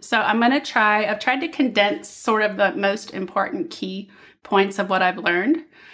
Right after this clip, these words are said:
So, like, a brief synopsis is, like, one thing that he said that was really impactful to me is that he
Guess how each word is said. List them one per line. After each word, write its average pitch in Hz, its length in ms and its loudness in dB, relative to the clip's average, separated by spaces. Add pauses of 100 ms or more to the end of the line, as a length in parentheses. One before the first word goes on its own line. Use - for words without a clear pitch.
(340)
So, 277 300 4
like, 269 360 2
a 269 60 2
brief 330 260 0
synopsis 214 760 0 (440)
is, 240 420 2
like, 233 240 -2 (180)
one 294 380 2
thing 294 180 6
that 233 80 0
he 233 120 2
said 233 180 0
that 208 80 2
was 202 140 -4
really 214 300 0
impactful - 800 -4
to - 160 -10
me 170 380 -4 (640)
is 220 480 0 (140)
that 226 180 -2
he 320 460 0